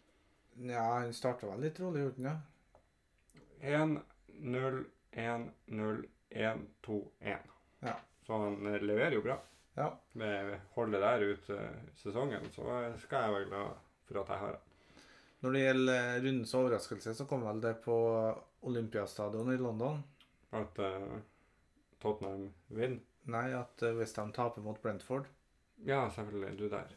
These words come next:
Speaker 2: Du hopper over Tottenham. Hvorfor gjør du det?
Speaker 1: For at, eh, det var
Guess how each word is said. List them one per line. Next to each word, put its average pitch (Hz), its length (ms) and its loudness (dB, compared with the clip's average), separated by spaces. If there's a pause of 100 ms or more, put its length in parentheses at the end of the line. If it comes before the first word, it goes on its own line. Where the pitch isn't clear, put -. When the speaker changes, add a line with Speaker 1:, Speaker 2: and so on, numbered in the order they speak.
Speaker 2:
Du 113 140 0
hopper 113 220 2
over 107 280 2
Tottenham. 110 380 -4
Hvorfor 113 240 -6
gjør 117 100 0
du 113 60 -4
det? 117 140 -6 (360)
Speaker 1:
For 135 140 0
at, 123 320 0
eh, 113 840 0
det 110 80 -10
var 110 440 2